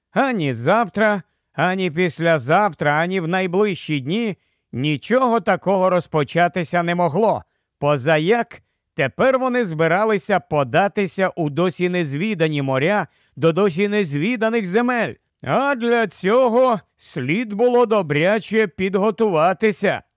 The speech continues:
Отож, зоряного мандрівника розвантажили, і по вкладених колодах восьмеро коней виволокли його на берег, де найдосвідченіші корабельні теслі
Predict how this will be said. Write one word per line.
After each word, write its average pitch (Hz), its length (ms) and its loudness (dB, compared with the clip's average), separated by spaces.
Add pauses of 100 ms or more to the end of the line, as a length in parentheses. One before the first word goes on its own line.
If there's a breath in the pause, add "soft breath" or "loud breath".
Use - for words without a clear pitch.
(140)
Отож, 180 840 0 (180)
зоряного 180 760 0
мандрівника 170 800 0
розвантажили, 151 1000 0 (300)
і 151 180 0
по 190 200 -2
вкладених 170 840 0
колодах 156 720 0
восьмеро 175 680 0
коней 220 480 -2
виволокли 214 760 2
його 196 220 2
на 202 120 2
берег, 185 500 0 (260)
де 151 200 0
найдосвідченіші 175 1400 -2
корабельні 175 720 0
теслі 220 580 -2